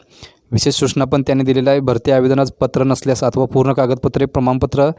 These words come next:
असल्यास नियुक्ती देण्यात येणार नाही. नियुक्तीसाठी दिलेल्या दिनांकाच्या वेळी गैरहजर राहिल्यास पूर्व सूचना न देता निवड रद्द करण्याबाबत कारवाई करण्यात येईल, एवढं लक्षात ठेवा. ही खूप महत्त्वाचं आहे, याची उमेदवारांनी नोंद घ्यावी व न चुकता हजर राहावे. सदर,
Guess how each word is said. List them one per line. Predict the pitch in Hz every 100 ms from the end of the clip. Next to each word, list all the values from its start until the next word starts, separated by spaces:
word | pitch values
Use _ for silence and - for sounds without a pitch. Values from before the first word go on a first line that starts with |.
| - - - _ _
असल्यास | 120 117 139 131
नियुक्ती | 127 123 123 143
देण्यात | 127 123 123
येणार | 127 120
नाही. | 127 117 110 98 - _ _ _ _ _ _
नियुक्तीसाठी | 117 131 147 139 143 147
दिलेल्या | 135 131 131 139 147
दिनांकाच्या | 135 127 127 123 - 135 -
वेळी | 135 131 127
गैरहजर | 127 131 127 131
राहिल्यास | 123 117 117
पूर्व | - 127 127
सूचना | 127 131 131
न | 123
देता | 131 127 127 131
निवड | 123 117 120
रद्द | 123 113
करण्याबाबत | 120 120 113 117 120 120 104 - - - _
कारवाई | 117 107 113
करण्यात | 123 117 117
येईल, | 123
एवढं | 117
लक्षात | 113 - 120
ठेवा. | 123 131
ही | 123
खूप | - 123
महत्त्वाचं | 117 117 123 - 123
आहे, | 120 120 170 - - - - _ _ -
याची | 120 143
उमेदवारांनी | 131 131 131 131
नोंद | 135 127 127
घ्यावी | 123 123 131 139 -
व | 123
न | 123 131
चुकता | - - 123
हजर | 117 120
राहावे. | 117 101 95 104 -
सदर, | - 117 135